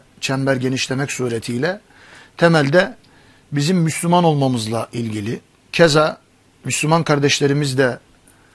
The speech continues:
sosyal münasebetlerimizle ilgili hukuki ve ahlaki bir boyutu da vardır. Bir kimseyi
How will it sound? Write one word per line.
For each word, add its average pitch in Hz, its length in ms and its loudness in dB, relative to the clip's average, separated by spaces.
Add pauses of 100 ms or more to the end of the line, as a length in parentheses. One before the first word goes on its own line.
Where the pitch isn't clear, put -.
(360)
sosyal 147 380 -4
münasebetlerimizle 131 960 -2
ilgili 113 540 -6
hukuki 143 500 -2
ve 160 80 2
ahlaki 139 540 0
bir 131 80 -2
boyutu 123 300 -4
da 113 140 -6
vardır. 104 460 -10 (760)
Bir 147 140 -6
kimseyi 147 520 2